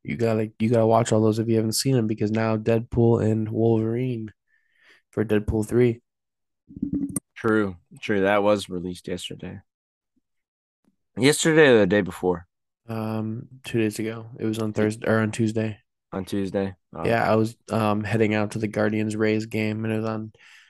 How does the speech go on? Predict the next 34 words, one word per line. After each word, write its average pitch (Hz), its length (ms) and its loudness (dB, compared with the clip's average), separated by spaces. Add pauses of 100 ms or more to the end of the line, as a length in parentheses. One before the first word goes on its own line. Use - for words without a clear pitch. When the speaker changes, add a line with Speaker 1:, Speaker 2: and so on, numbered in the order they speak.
(240)
Speaker 1:
Twitter, 110 300 2
and 107 80 2
I'm 107 80 0
like, 107 220 -4
"What 131 180 -2
the 113 220 -8
fuck?" 151 500 -6 (720)
Like, 113 140 2
I 104 140 2
was 113 200 -2
freaking 107 400 -2
out. 98 100 2
I - 40 0
was 113 140 -8
so 104 180 0
excited, 104 420 0
and 113 100 -2
I'm 107 80 0
like, 104 260 -2 (120)
"It's 170 160 0
happening." 156 640 -2 (920)
Speaker 2:
Oh, 98 240 6
yeah. 82 320 -2 (640)
Speaker 1:
I'm 104 160 -4
pumped. 107 200 0
Speaker 2:
That's 123 140 2
gonna 139 160 4
be 107 80 4
exciting, 101 500 2
even 101 200 0
though 95 120 2
it's - 160 -4
twenty 98 280 -2
twenty-four. 92 640 -8